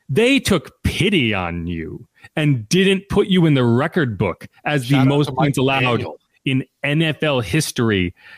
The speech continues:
Speaker 1: That's almost like when you leave someone a tip that's, like, a dollar and they come up to you and is like, "You clearly need this more than I do." <laughs> I mean, I'm not, <sighs> you, I mean, man, seventy points?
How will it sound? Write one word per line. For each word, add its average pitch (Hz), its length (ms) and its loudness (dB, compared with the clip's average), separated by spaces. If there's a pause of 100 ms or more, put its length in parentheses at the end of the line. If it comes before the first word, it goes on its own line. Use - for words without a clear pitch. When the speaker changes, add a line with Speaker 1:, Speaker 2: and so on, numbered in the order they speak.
(140)
Speaker 1:
That's 202 220 0
almost 233 320 0
like 180 160 -2
when 175 100 2
you 160 100 4
leave 147 200 2
someone 156 260 0
a 120 80 -2
tip - 380 -6 (200)
that's, 131 200 -4
like, 120 280 -6
a 127 60 -2
dollar 131 640 0
and 131 100 0
they 127 100 -2
come 131 240 -2
up 127 140 -4
to 135 60 -4
you 127 60 0
and 127 60 0
is 123 60 -2
like, - 100 -18 (280)
"You 147 200 0
clearly 123 420 0
need 117 320 2
this 110 220 0
more 113 220 2
than 98 160 -2
I 110 200 -4
do." 101 300 -6 (400)
<laughs> - 360 -14
I 143 180 -2
mean, 143 180 -2
I'm 131 220 -2
not, 120 220 -2 (680)
<sighs> - 20 -20
you, 208 320 2 (140)
I 147 100 0
mean, 135 440 -2 (180)
man, 185 400 0 (100)
seventy 370 480 0
points? 339 480 2